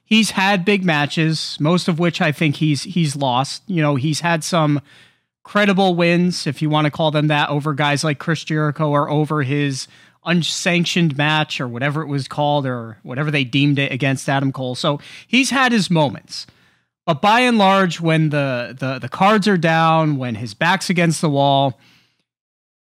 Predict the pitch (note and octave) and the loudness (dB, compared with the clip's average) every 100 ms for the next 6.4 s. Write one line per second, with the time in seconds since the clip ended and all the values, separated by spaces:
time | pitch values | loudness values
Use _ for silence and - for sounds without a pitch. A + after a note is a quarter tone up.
0 | _ _ _ - E3 F3+ A#3 - A3+ G#3+ | _ _ _ -2 0 2 2 2 2 2
1 | F3 F#3 F#3 - _ _ _ F3+ D3+ F#3 | 2 2 0 -4 _ _ _ -6 -2 0
2 | F#3+ G3 G3+ F#3 G#3 D#3 - - F3 - | 0 2 0 2 0 -2 -4 -4 -4 -2
3 | F3+ G#3+ F3 E3 - G3 F3 B2+ G#2+ G2 | -4 0 2 2 0 -2 0 -2 -4 -8
4 | C3+ - _ _ _ _ E3+ D#3 G3 A#3+ | -12 -14 _ _ _ _ 0 2 2 2
5 | G#3 G#3 - G3 E3+ F3 E3 - D3+ C3+ | 2 0 0 0 0 0 0 0 -2 0
6 | A2+ A2+ - - | -4 -4 -12 -20